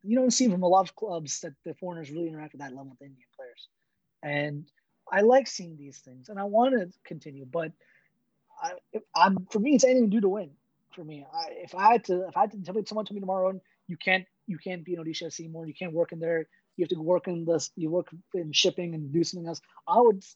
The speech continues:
I would do it. I would say, "All right," because I know I'd rather see the team win than anything else in the world, and I want to see my boys succeed. I don't want to see sad and crying like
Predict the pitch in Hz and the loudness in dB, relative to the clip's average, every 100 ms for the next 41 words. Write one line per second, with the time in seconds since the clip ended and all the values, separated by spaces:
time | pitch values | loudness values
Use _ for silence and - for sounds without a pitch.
0 | - 202 269 214 262 214 160 190 240 247 | -2 4 4 4 -4 -8 -8 -12 -10 -10
1 | 233 262 269 269 _ _ _ _ 180 202 | -8 -10 -10 -14 _ _ _ _ -12 -6
2 | 226 - 202 202 233 226 240 180 220 214 | -6 -4 -4 -2 0 -2 -4 -2 0 0
3 | 233 185 226 190 196 208 196 _ _ _ | -2 -6 -6 -12 -12 -14 -18 _ _ _
4 | _ - 180 180 180 180 175 185 _ _ | _ 0 0 0 -6 _ -20 -20 _ _
5 | _ 175 190 190 185 180 - 190 196 220 | _ -10 -8 -8 -8 -8 -10 -12 -8 -8
6 | 135 147 143 160 175 185 208 180 190 185 | -8 -14 -14 -10 -8 -8 -8 -8 -8 -10
7 | - 247 160 156 247 208 143 - 127 135 | -10 -10 -10 -10 -8 -8 -8 -10 -10 -14
8 | 139 _ _ _ 147 143 156 - 151 151 | -16 _ _ _ -12 -10 -10 -4 -2 -2
9 | 143 131 135 | -4 -8 -12